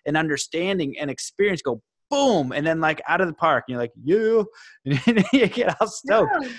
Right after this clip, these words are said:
Speaker 1: You know what I mean? So all of those are, are really, it's simple, it's concise, and I really like how you, uh, summarize all that because it's, that's, that is what it is. It's, um, it's simple, but you gotta do it.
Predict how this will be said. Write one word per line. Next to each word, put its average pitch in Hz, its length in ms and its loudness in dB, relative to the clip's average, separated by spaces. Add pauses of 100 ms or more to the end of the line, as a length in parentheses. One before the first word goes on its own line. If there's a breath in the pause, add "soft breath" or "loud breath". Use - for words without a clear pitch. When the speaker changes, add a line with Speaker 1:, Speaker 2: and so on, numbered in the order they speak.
(120)
Speaker 1:
You 165 140 4
know 160 100 6
what 160 100 4
I 160 60 4
mean? 190 260 0
So 170 420 2
all 190 220 6
of 185 120 0
those 175 260 4
are, 147 240 2
are 139 80 2
really, 156 500 4
it's - 320 -2
simple, 185 360 2
it's - 120 -4
concise, 156 540 0
and 143 100 0
I 135 40 2
really 147 240 2
like 135 240 0
how 135 100 0
you, 123 340 -4 (300)
uh, 101 160 -6
summarize 143 720 0
all 110 160 0
that 104 180 -2
because 113 540 -8
it's, - 240 -12
that's, - 340 -4 (100)
that 123 180 -2 (260)
is 139 180 2
what 139 140 0
it 143 80 -2
is. 151 240 0
It's, 110 260 -10 (480 soft breath)
um, 120 400 0 (420)
it's - 260 -4
simple, 151 420 0
but 135 200 -4
you - 40 -10
gotta 127 240 0
do 196 160 4
it. - 120 -4